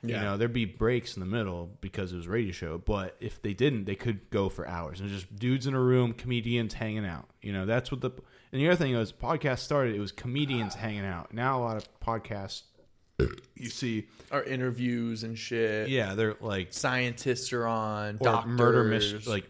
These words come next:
Speaker 1: have you seen, like, murder mysteries? They're all different genres,
Speaker 2: Yeah, where
Speaker 1: you
Speaker 2: it's
Speaker 1: know?
Speaker 2: like a series. They tell a
Speaker 1: True crime.
Speaker 2: Okay, I gotta give them credit though.
Speaker 1: I
Speaker 2: Have
Speaker 1: do
Speaker 2: you ever,
Speaker 1: like
Speaker 2: have
Speaker 1: it,
Speaker 2: you ever
Speaker 1: yeah.
Speaker 2: listened to one?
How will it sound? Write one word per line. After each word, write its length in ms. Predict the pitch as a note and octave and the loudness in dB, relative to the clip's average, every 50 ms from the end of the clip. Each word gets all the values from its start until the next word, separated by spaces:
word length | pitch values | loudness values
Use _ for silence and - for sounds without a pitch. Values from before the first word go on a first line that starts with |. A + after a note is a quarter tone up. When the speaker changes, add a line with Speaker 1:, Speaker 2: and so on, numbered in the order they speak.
| - - | -14 -12
Speaker 1:
have 120 | G#2+ A2 G#2 | -10 -6 -6
you 80 | G#2 | -6
seen, 220 | - - - G#2+ G2 | -4 -4 -6 -4 -2
like, 180 | F#2+ F#2 F2 | -4 -4 -4
murder 300 | F#2 F#2+ G#2 G#2 G2+ G#2 | -4 -2 -2 0 0 0
mysteries? 460 | G2+ G2+ G2 - - - G#2 G2+ F#2+ | 0 -2 -4 -4 -6 -4 -4 -4 -2
They're 120 | G#2+ A#2+ C3 | 2 4 4
all 80 | C3 | 4
different 320 | B2+ B2+ B2+ - B2+ G#2+ F#2 | 4 2 0 0 -2 -2 0
genres, 460 | - G2+ G2+ A2+ A#2 A#2+ A#2 A#2+ B2+ | 2 4 4 4 4 2 2 4 6
Speaker 2:
Yeah, 320 | B2 A#2+ A#2+ A#2+ A#2 A2+ A#2 | 6 6 6 6 6 6 4
where 240 | A#2+ A#2+ B2+ B2+ B2+ | 4 4 4 6 6
Speaker 1:
you 60 | B2 | 4
Speaker 2:
it's 120 | - - | 4 2
Speaker 1:
know? 40 | - | 0
Speaker 2:
like 80 | B2+ A#2 | 2 2
a 80 | A#2+ A2+ | 2 0
series. 960 | - - - - B2 A#2+ A#2 A#2 B2 B2 B2 B2 B2 A#2+ A#2 A#2+ B2 - - - | 2 0 0 2 2 2 2 2 2 2 0 0 -2 -2 -4 -6 -6 -6 -8 -6
They 120 | A2+ A2+ A2 | -4 -6 -6
tell 260 | - - C3 B2 A#2 | 0 2 2 4 4
a 200 | A2+ - - - | 2 0 -4 -12
Speaker 1:
True 220 | - - - F#3 D#3 | -6 6 6 6 8
crime. 260 | - D#3+ C3 A2+ G2+ | 8 4 4 6 6
Speaker 2:
Okay, 260 | E3 C#3+ C#3+ - - - | 6 4 4 2 2 0
I 100 | - A#2+ | -2 4
gotta 160 | C#3 D3 D3+ E3+ | 4 4 4 6
give 160 | F3 A3 G#3+ | 4 4 4
them 160 | A#3 A3+ F3+ | 4 0 2
credit 320 | - C#3+ A#2 G2+ F2 - | 4 4 4 4 2 -2
though. 220 | - - - - - - - _ - - | -6 -8 -8 -8 -14 -20 -20 _ -12 0
Speaker 1:
I 60 | G#2+ | 0
Speaker 2:
Have 80 | A#2 B2 | 2 6
Speaker 1:
do 60 | C3+ | 6
Speaker 2:
you 40 | C#3+ | 6
ever, 120 | A2+ G2+ | 6 6
Speaker 1:
like 100 | G#2 F#2+ | 6 6
Speaker 2:
have 120 | B2+ B2+ C3 | 4 4 6
Speaker 1:
it, 40 | |
Speaker 2:
you 60 | D3+ D#3+ | 4 4
ever 120 | D#3+ E3 | 4 4
Speaker 1:
yeah. 60 | D#3+ | 4
Speaker 2:
listened 240 | D#3+ D#3 D3+ - A#2+ | 4 4 2 0 -2
to 80 | G#2+ F#2+ | -4 -4
one? 260 | - - - - | -4 -8 -10 -12